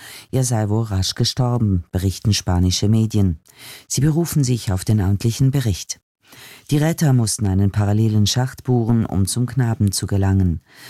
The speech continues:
Das Schicksal des Kindes löste international große Anteilnahme aus.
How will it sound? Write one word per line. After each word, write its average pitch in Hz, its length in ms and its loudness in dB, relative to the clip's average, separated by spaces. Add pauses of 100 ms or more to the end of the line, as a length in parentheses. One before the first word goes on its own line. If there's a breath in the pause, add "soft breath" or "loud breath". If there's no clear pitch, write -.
(160 loud breath)
Das 117 180 0
Schicksal 117 460 -2
des 113 180 -2
Kindes 147 460 0
löste 107 320 0
international 110 800 2
große 104 420 -2
Anteilnahme 107 720 2
aus. 90 400 -4